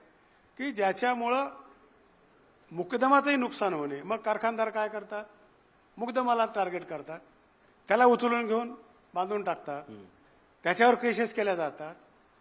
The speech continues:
Speaker 1: अनेक मग मारामाऱ्या, भांडणं होतात, त्याचे ट्रक, वाहन जप्त करतात. जप्त करून देखील वाहन आपल्याला वापरता येत नाही. अनेक वाहनं कारखान्यामध्ये भंगार झाले आणि मग भंगार झाल्यानंतर भंगारमध्ये विकतात.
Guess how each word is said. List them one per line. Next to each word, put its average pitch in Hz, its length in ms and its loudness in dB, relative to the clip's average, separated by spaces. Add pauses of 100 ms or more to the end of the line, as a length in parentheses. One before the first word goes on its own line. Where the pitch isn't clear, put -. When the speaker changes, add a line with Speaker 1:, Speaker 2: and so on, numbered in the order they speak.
(340)
Speaker 1:
अनेक 214 280 -2
मग 226 160 -2
मारामाऱ्या, 220 600 4
भांडणं 214 320 0
होतात, 214 280 0
त्याचे 180 300 -10
ट्रक, 208 320 0 (220)
वाहन 202 300 0 (360)
जप्त 196 240 0 (100)
करतात. 214 340 0 (1080)
जप्त 196 280 0 (120)
करून 247 240 4
देखील 240 300 -2
वाहन 233 220 2
आपल्याला 214 320 -4
वापरता 180 420 -2
येत 131 200 -8
नाही. 120 140 -20 (680)
अनेक 240 300 4
वाहनं 247 240 8
कारखान्यामध्ये 233 600 0
भंगार 202 320 2
झाले 143 260 -4 (800)
आणि 214 160 -2
मग 247 120 -4
भंगार 196 340 0
झाल्यानंतर 202 440 0
भंगारमध्ये 185 580 0
विकतात. 156 360 -8